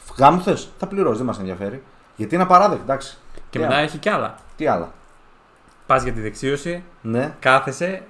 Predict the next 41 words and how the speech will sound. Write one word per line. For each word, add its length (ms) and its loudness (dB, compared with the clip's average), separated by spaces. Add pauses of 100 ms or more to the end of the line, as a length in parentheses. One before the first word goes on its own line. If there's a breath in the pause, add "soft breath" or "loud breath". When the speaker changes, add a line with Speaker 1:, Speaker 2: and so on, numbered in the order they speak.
Speaker 2:
δεν, 360 -4
έχει 240 -6
μόνο 260 -4
νερό 460 -4
στην 240 -8
αρχή, 240 -6
δηλαδή 360 -4
μέχρι 260 -8
να 60 -6
έρθει 600 -6
ο 80 -10
γαμπρός 320 -6
και 100 -12
η 40 -6
νύφη, 280 -8
οι 20 -4
οποίοι 260 -6
έχουν 200 -8
πάει 120 -2
για 100 -6
φωτογράφηση, 800 -10 (600 soft breath)
influencer 640 -6
τύπου. 360 -6 (360 soft breath)
Δηλαδή, 240 -4
απίστευτο, 420 -4
αντί 260 -2
να 140 -2
ζήσουν 300 -6
τώρα 240 -2
τη 60 -14
στιγμή, 480 -8 (280)
Speaker 1:
Ναι. 300 -6 (180)
Speaker 2:
κάθονται 340 0
να 100 -2
βγουν 180 -4
φωτογραφίες 800 -6
για 260 -4
το, 140 -8 (360)
για 200 -8
το 220 -12
ποια 220 -2